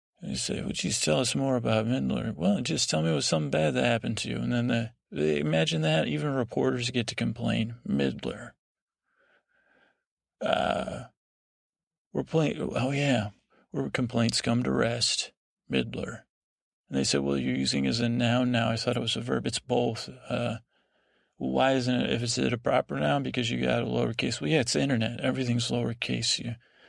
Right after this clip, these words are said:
that's a Midler right there. You just made me pull a Midler with your, uh, questioning my, uh,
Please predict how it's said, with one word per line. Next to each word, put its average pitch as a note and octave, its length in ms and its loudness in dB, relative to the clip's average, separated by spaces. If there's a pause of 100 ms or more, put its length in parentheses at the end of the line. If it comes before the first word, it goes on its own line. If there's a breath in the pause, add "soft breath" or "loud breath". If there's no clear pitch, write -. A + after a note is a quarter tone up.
(560 loud breath)
that's A#2+ 220 2
a B2+ 40 0
Midler C3 520 0
right B2 220 0
there. B2+ 420 0
You B2+ 160 -2
just B2 260 0
made B2 240 2
me C3 120 0
pull C3+ 240 0
a - 20 0
Midler B2 560 0 (100)
with B2 200 -4
your, B2+ 260 0
uh, C3 220 2 (180)
questioning B2+ 560 2
my, B2 320 2
uh, B2 280 0